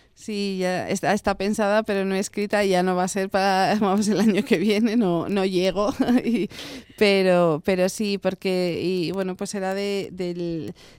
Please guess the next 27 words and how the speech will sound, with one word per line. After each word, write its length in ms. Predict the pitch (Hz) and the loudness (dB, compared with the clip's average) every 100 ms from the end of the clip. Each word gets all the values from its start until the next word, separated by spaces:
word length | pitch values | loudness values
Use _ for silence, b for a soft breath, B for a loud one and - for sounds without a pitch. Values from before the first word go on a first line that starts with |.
| B | B
eh, 340 | 185 170 156 147 | -6 -4 -4 -4
de, 280 | 180 170 175 | -4 -4 -2
del 240 | 190 180 | -2 -2
estilo 400 | 185 - 247 208 | -4 -6 -4 -2
de 80 | 180 | -2
esta, 500 | - 190 180 180 156 | -2 -2 -2 -2 -4
de 140 | 180 | -4
las 280 | 175 180 170 | -4 -6 -6
herederas 440 | 190 175 175 190 | -6 -4 -2 -2
de 80 | 180 | -2
la 120 | 170 175 | -4 -4
Singer, 340 | 202 196 170 | -4 -4 -6
claro, 220 | 170 170 | -2 -2
sin 200 | 170 175 | -2 -4
Singer 400 | 170 180 175 185 185 | -2 -2 -2 -2 -2
y 40 | |
sin 160 | 190 175 | -2 -4
cuatro 220 | 170 175 | -4 -4
generaciones 480 | 175 170 170 175 175 | -6 -6 -4 -6 -4
de 80 | |
mujeres 420 | 170 - 190 208 208 | -6 -4 -4 -4 -4
y 80 | |
sin 160 | 185 175 | -6 -6
la, 160 | 160 170 - | -6 -8 -12
sin 220 | - 170 | -10 -8
estas 200 | 175 185 - | -6 -8 -12
protagonistas. 840 | 170 170 165 175 196 - 170 180 | -8 -6 -4 -4 -4 -6 -8 -8